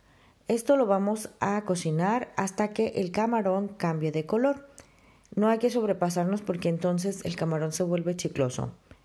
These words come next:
Y bueno, también es el punto de agregar un poco de pimienta si así lo deseas.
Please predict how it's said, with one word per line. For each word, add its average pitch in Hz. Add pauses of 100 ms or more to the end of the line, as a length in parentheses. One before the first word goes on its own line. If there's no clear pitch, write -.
(380)
Y 294
bueno, 262
también 208
es 208
el 202
punto 208
de 214
agregar 180
un 185
poco 180
de 170
pimienta 190
si -
así 175
lo 160
deseas. 139